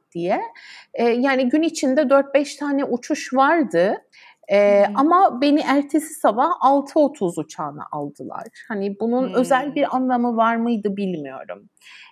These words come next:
Speaker 1: açıkçası. E, ama
Speaker 2: Hı hı,
Speaker 1: hani
Speaker 2: hı hı.
Speaker 1: on dokuz saat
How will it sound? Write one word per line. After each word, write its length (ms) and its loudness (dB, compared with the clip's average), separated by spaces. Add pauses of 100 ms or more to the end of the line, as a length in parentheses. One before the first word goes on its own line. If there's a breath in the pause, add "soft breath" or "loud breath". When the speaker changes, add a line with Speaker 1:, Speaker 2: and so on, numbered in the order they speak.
(140)
Speaker 1:
açıkçası. 840 -6 (260)
E, 240 2 (100)
ama 320 0
Speaker 2:
Hı 40 -4 (100)
hı, 40 -4
Speaker 1:
hani 480 -2
Speaker 2:
hı 40 -4
hı. 140 -6
Speaker 1:
on 260 2
dokuz 300 -6
saat 460 -4